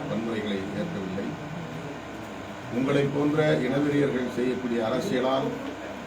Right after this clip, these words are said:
சாதாரண மக்களின் மீதான நன்மதிப்பு பாழாகிறது என்பதை அந்த உழைக்கிற மக்கள் சொல்லுவதை இறுதி காட்சியிலே மிக உருக்கமாக பதிவு செய்திருக்கிறார்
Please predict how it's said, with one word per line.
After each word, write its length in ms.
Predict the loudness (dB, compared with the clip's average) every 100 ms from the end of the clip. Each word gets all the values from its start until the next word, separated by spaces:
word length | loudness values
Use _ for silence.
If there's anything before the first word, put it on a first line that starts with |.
| -10 -10 -8 -2
சாதாரண 400 | 0 4 4 4 2
மக்களின் 400 | 0 0 0 0 -2 -4 -4 -6 -6 -6 -4 -4 -4 -4 -4 -6 -4 -4 -4 -4 -6 -6 -6 -6 -8 -8 -6 -2
மீதான 340 | 0 2 2 2 2
நன்மதிப்பு 480 | 2 4 2 0 -2 2
பாழாகிறது 580 | 6 6 6 6 4 2 0
என்பதை 260 | 0 0 -2 -6 -6
அந்த 140 | -2 0 0
உழைக்கிற 320 | -2 -2 -4 -4
மக்கள் 280 | -4 -6 -6 -4 -4 -4 -6 -8 -10 -10 -10 -8 -8 -8 -8 -8 -8 -10 -10 -10 -10 -10 -10 -6
சொல்லுவதை 380 | -4 -2 -2 -2 -4 -8 -8 -8 -10 -10 -8 -6 -2 2
இறுதி 280 | 4 6 4
காட்சியிலே 420 | 2 0 -2 0 0
மிக 100 | 0 0 0
உருக்கமாக 480 | -4 -4 -4 -4 -6
பதிவு 240 | -4 -4 -4
செய்திருக்கிறார் 600 | -4 -4 -6 -4 -6